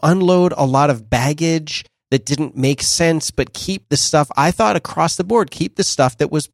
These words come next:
pretty good. I'm not saying every single title was great, and I didn't keep reading every single title, but the, the big ones and the good ones, they were, they were, they were good. It was interesting. And, uh, Marvel has never done anything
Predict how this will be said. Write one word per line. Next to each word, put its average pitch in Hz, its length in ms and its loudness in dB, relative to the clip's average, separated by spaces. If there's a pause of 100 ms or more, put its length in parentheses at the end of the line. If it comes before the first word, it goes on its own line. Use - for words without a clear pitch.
pretty 113 520 0
good. 98 460 0
I'm 135 160 0
not 156 180 0
saying 151 260 0
every 127 260 -2
single 120 280 -2
title 123 360 2
was 110 220 0 (340)
great, 120 360 2
and 151 100 2
I 135 80 2
didn't 143 200 2
keep - 220 -6
reading 220 240 2
every 95 180 0
single 98 460 -2
title, 113 440 0 (340)
but 147 240 0
the, 135 240 -4
the - 80 -2
big 175 300 2
ones 196 340 2
and 147 80 0
the 123 60 0
good 151 180 2
ones, 147 360 0
they 123 120 0
were, 123 340 0
they 123 160 0
were, 110 300 0 (300)
they 120 160 2
were 120 120 4
good. 104 360 2
It 104 40 -2
was - 180 -4
interesting. 98 680 -2 (480)
And, 123 380 2
uh, 123 220 4
Marvel 185 420 2
has 202 240 0
never 156 260 2
done 156 340 2
anything 107 720 -2